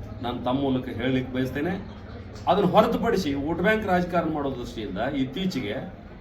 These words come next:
ಅರವತ್ತೇಳು ಕೋಟಿ ರೂಪಾಯಿ ಬಿಡುಗಡೆ ಮಾಡಿದ್ದಾರೆ. ಮೊದಲು ಶಾದಿ ಮಹಲ್ ಅಂತ ಕೊಟ್ರು, ಈಗ, ಆ, ಮಲ್ಟಿಪರ್ಪಸ್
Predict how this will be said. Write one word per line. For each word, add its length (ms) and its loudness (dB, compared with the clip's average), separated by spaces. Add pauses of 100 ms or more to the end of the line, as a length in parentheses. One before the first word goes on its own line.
(140)
ಅರವತ್ತೇಳು 580 4
ಕೋಟಿ 160 2
ರೂಪಾಯಿ 200 0
ಬಿಡುಗಡೆ 280 2
ಮಾಡಿದ್ದಾರೆ. 340 -2 (920)
ಮೊದಲು 320 4
ಶಾದಿ 280 4
ಮಹಲ್ 220 6
ಅಂತ 160 0
ಕೊಟ್ರು, 400 -2 (680)
ಈಗ, 260 4 (1000)
ಆ, 220 4
ಮಲ್ಟಿಪರ್ಪಸ್ 920 2